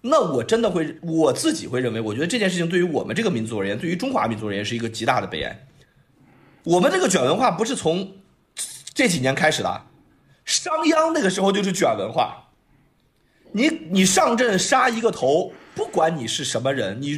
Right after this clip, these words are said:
原来你不管你是有没有爵位，我立刻加一级，加爵。就是这，我觉得就是明确的评价体系。那带来的结果必然是什么呢？必然是大家在战场上卷，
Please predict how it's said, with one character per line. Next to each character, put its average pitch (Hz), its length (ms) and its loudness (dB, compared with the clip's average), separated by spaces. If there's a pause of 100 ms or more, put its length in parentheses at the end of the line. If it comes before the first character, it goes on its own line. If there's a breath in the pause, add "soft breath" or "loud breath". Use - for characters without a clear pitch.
原 170 180 2
来 247 140 2
你 160 140 -4
不 277 120 -6
管 165 220 -2
你 117 80 -6
是 123 100 -8
有 113 100 -4
没 117 100 -4
有 180 180 -2
爵 113 240 -6
位， 143 300 0
我 180 120 -2
立 370 100 0
刻 135 300 -2
加 139 200 2
一 123 80 -2
级， - 200 -12 (500)
加 175 160 4
爵。 113 220 -2 (1160)
就 392 120 0
是 277 120 2
这， 349 160 2
我 156 160 2
觉 117 120 0
得 147 40 4
就 165 120 0
是 147 80 -2
明 139 320 2
确 320 160 2
的 202 100 2
评 110 180 -4
价 113 140 2
体 - 160 -8
系。 - 160 -16 (120)
那 226 120 2
带 226 160 4
来 196 80 0
的 208 100 0
结 185 160 -2
果 143 140 0
必 135 80 -2
然 127 120 0
是 - 20 0
什 120 60 -4
么 143 100 -4
呢？ 208 100 -8
必 302 60 2
然 247 120 6
是 233 80 0
大 208 140 4
家 202 80 2
在 196 80 2
战 185 160 4
场 123 160 2
上 127 120 0
卷， - 140 -8